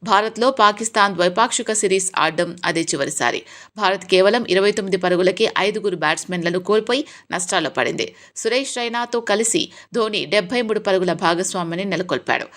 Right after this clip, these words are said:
ఆ తర్వాత అశ్విన్తో కలిసి నూట ఇరవై ఐదు పరుగుల పార్ట్నర్‌షిప్ నెలకొల్పాడు. ధోని నూట ఇరవై ఐదు బంతుల్లో అజేయంగా నూట పదమూడు పరుగులు చేయడంతో భారత్ రెండు వందల ఇరవై ఏడు బై ఆరు స్కోర్ సాధించింది. భారత్ ఓడిపోయినప్పటికీ ధోని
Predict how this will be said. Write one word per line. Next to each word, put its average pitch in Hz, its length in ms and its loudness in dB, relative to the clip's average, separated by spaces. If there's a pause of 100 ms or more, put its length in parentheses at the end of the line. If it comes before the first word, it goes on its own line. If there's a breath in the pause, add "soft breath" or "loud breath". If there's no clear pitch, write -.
(240 loud breath)
ఆ - 40 2
తర్వాత 180 340 0
అశ్విన్తో 190 560 0
కలిసి 196 440 0 (220 loud breath)
నూట 226 200 -4
ఇరవై 185 320 -2
ఐదు 180 200 -2
పరుగుల 175 300 0
పార్ట్నర్‌షిప్ 170 600 -2
నెలకొల్పాడు. - 540 -2 (360 loud breath)
ధోని 233 280 -2
నూట 233 260 -6
ఇరవై 220 260 -6
ఐదు 185 220 -4
బంతుల్లో 170 440 -2
అజేయంగా 190 680 0
నూట 214 280 -4
పదమూడు 190 420 -2
పరుగులు 175 400 -2
చేయడంతో 113 420 -2 (280 loud breath)
భారత్ 190 340 2
రెండు 180 200 2
వందల 180 400 2
ఇరవై 180 240 0
ఏడు 180 240 2
బై 180 200 2 (100)
ఆరు 175 240 4
స్కోర్ 175 320 -2
సాధించింది. - 640 -4 (340 loud breath)
భారత్ 208 460 4
ఓడిపోయినప్పటికీ 202 460 4 (400)
ధోని 190 440 2